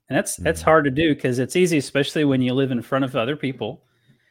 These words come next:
Speaker 1: and you have an audience. It's easy to just be that per-, that's the person that you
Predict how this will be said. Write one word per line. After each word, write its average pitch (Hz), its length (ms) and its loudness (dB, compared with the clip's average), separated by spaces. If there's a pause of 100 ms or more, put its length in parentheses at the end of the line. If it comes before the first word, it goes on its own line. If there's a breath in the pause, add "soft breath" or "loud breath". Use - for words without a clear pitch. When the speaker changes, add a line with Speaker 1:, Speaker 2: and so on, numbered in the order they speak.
(200)
Speaker 1:
and 113 100 -4
you 113 40 0
have 120 80 0
an 120 100 0
audience. 127 760 0
It's 123 260 -6
easy 147 360 -2
to 143 160 -4
just 123 320 -6
be 123 160 -2
that 117 260 0
per-, 127 220 -8
that's 135 260 -2
the - 100 -6
person 123 440 -4
that 110 200 -6
you 110 380 -4